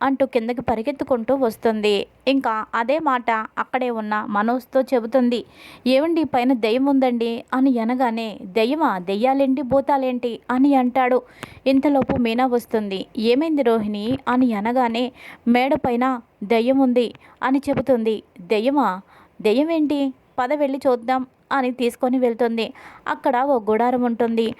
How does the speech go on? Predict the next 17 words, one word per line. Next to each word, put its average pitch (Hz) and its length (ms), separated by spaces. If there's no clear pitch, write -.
అది 254 180
చూసిన 240 580
మీనా, 226 500
"రోహిణి, 254 500
అది 226 180
దెయ్యం 226 340
కాదు, 233 360
ఎవరో 233 380
దొంగలు. 226 500
దొంగలు 247 480
పైన 240 400
గుడారం 240 500
వేసుకొని 233 440
ఉన్నారు. 240 460
ఇంతవరకు 269 480
ఎప్పుడూ 240 360
చూడలేదు. 247 640